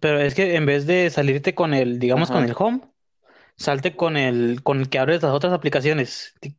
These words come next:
Speaker 1: ya ves que te quedan emergentes.
Speaker 2: Sí, las otras, las rayitas.
Speaker 1: Ajá, aplástale ahí y ya vete a otra y ya vas a ver qué te deja. Cálale y me hablas, Ira.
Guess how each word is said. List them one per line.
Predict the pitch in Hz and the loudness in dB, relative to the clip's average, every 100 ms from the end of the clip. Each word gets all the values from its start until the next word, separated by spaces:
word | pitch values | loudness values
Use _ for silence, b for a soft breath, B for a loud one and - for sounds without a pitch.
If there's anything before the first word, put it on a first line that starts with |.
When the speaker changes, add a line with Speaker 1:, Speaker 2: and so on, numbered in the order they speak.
| _ | _
Speaker 1:
ya | 143 | -2
ves | 139 | 0
que | 160 | -2
te | 139 | 0
quedan | 139 156 160 143 | 0 0 0 0
emergentes. | 127 117 175 190 170 | 0 0 -2 -2 -4
Speaker 2:
Sí, | - - 143 | -6 -2 2
las | 131 120 | 2 0
otras, | 127 151 147 | 0 0 2
las | 123 | 2
rayitas. | 117 113 185 151 123 - _ _ _ _ _ _ _ _ _ _ _ _ _ _ _ _ _ _ | 2 2 0 -2 -6 -12 _ _ _ _ _ _ _ _ _ _ _ _ _ _ _ _ _ _
Speaker 1:
Ajá, | 135 139 127 | -4 0 0
aplástale | 110 127 127 151 | -2 -4 -2 0
ahí | 131 151 165 - _ _ _ | 2 0 -2 -10 _ _ _
y | 131 131 | -2 0
ya | 123 | 2
vete | 131 135 | 0 0
a | 151 | 0
otra | 196 185 | 0 0
y | 131 | 2
ya | 127 | 2
vas | 127 | 2
a | |
ver | 127 | -2
qué | 135 | -2
te | 131 | 0
deja. | 123 123 110 - _ _ _ _ _ _ - | 0 -2 -6 -10 _ _ _ _ _ _ -6
Cálale | 147 202 196 | -2 0 0
y | 156 | 0
me | 127 | 0
hablas, | 131 120 - | 0 0 -2
Ira. | 110 - | -6 -12